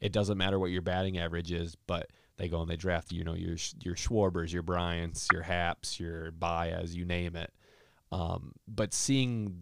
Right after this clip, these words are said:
the different zigs to the zag, it's something that when I took a step away from basketball, um, to really dive into the baseball and everything like that, it was, I, when I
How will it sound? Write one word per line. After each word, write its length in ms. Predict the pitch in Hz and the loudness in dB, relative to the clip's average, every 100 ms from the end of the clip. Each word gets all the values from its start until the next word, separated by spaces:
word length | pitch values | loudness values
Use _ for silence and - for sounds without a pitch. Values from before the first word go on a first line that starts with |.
| 87 | -6
the 100 | 92 | -2
different 500 | 107 - 98 87 82 | 0 0 -2 -2 -6
zigs 560 | 87 90 110 104 90 90 | -4 0 2 2 -2 0
to 80 | |
the 160 | 92 90 | 0 2
zag, 560 | 85 113 127 87 87 87 _ _ _ _ _ | 2 4 4 4 0 -4 _ _ _ _ _
it's 180 | - - | -4 0
something 360 | - 113 110 107 | 2 2 2 2
that 160 | 95 | 2
when 120 | 95 | 2
I 320 | 95 95 92 90 | 2 2 -2 -6
took 160 | - - | -8 -6
a 60 | |
step 260 | 95 - 98 | -2 0 2
away 220 | 90 127 | 6 6
from 180 | 165 127 | 4 4
basketball, 720 | 92 90 - 87 92 90 92 - _ _ _ - | 6 4 2 2 4 4 2 0 _ _ _ 0
um, 340 | 90 82 85 | 0 0 -2
to 120 | - 92 | 2 4
really 160 | 95 | 4
dive 260 | 90 90 87 | 4 2 0
into 160 | 85 | -2
the 60 | 82 | -2
baseball 560 | 87 110 123 120 113 107 | 0 2 2 2 4 4
and 100 | 98 | 2
everything 300 | 92 - 85 | -2 -4 -6
like 200 | 87 - | -8 -2
that, 360 | 147 160 117 - | 2 4 2 0
it 120 | 98 | -2
was, 140 | 92 - | -2 -4
I, 140 | 101 95 - - | -4 -4 -6 -12
when 120 | - | -8
I 120 | 90 | -6